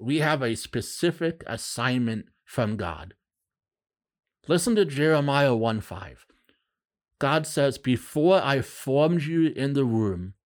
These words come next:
I knew you, and before you were born,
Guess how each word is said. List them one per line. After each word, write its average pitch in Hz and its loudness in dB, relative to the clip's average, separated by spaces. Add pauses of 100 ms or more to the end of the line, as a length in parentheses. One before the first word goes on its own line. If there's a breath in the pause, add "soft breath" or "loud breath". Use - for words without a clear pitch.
(560)
I 139 2
knew 135 4
you, 92 -4 (760)
and 131 0
before 156 4
you 202 2
were 185 4
born, 117 0